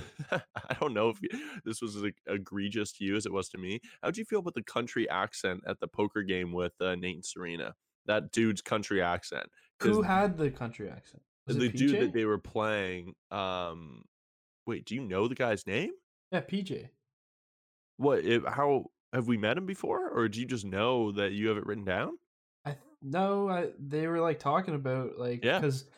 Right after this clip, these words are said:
Speaker 2: Bree ha, Bree had all his tells <laughs> for some reason.
Speaker 1: Yeah, yeah, <laughs> yeah, which is a super weird thing to pass along to your boyfriend, like, "Hey,
Speaker 2: Yeah.
Speaker 1: just in case you're playing poker with my family someday,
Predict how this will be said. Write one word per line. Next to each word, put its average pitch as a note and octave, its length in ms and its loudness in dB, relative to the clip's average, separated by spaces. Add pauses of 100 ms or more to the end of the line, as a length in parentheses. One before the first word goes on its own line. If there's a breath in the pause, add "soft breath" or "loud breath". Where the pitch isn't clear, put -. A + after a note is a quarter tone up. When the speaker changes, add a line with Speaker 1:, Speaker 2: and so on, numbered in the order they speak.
(140 soft breath)
Speaker 2:
Bree D3+ 400 4
ha, F3 100 0
Bree D3 280 0
had D#3+ 220 6
all D3+ 200 6
his C#3 360 2 (380)
tells C#3+ 580 4
<laughs> - 160 -10
for - 120 -2
some D#3 260 -2
reason. E3+ 380 -4 (140)
Speaker 1:
Yeah, C#3 140 6 (140)
yeah, A#2 220 4
<laughs> - 0 -
yeah, C3+ 280 6
which G#2 180 -2
is A2+ 140 -6
a G#2+ 120 -4
super G3 400 -4
weird C3+ 200 2
thing A#2+ 120 0
to G#2+ 60 -4
pass G#2+ 280 0
along A2 140 0
to G#2+ 60 -8
your G2+ 100 -2
boyfriend, G2+ 580 -2
like, G2 180 -6
"Hey, D3 220 6
Speaker 2:
Yeah. A2+ 280 0
Speaker 1:
just C3 140 -6
in B2+ 60 -4
case C3 160 0
you're A#2+ 80 -2
playing A#2 220 -2
poker A#2 360 -2
with A2+ 100 -4
my G2 120 -2
family G#2 380 -6
someday, F#2 400 -6